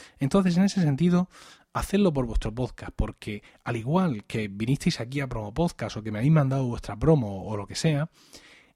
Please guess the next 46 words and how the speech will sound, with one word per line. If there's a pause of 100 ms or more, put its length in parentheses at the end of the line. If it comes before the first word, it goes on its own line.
el, (500)
eh,
nominaros
y
aparecer
en
esas
listas (420)
va
a
significar
también
una
gran
difusión
de
vuestro
podcast
y
de
vuestro
trabajo, (320)
aunque
luego
no
paséis
ni
la
siguiente
ronda
y,
por
supuesto,
ni
ganéis. (300)
Pero
por
lo
menos
ya
habéis
estado
ahí
en
una
lista